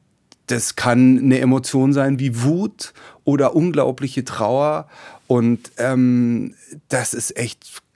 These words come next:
glaub ich, manchmal echt schwer zu, zu verpacken einfach. Das, äh, das Erste ist erstmal, diese Gefühle dürfen sein. Es, es gibt keine verbotenen Gefühle.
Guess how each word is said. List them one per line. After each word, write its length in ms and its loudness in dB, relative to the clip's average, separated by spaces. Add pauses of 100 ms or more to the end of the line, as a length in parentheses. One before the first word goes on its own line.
(240)
glaub 220 0
ich, 180 -8
manchmal 360 -2
echt 220 -6
schwer 260 -2
zu, 280 -10 (200)
zu 100 -10
verpacken 560 -8
einfach. 540 -12
Das, 720 -12 (260)
äh, 320 -10
das 460 -12
Erste 420 -4
ist 180 -2
erstmal, 580 0
diese 280 -6
Gefühle 380 -4
dürfen 420 -2
sein. 500 -2
Es, 300 -10
es 240 -8
gibt 220 -8
keine 240 -4
verbotenen 640 -8
Gefühle. 500 -8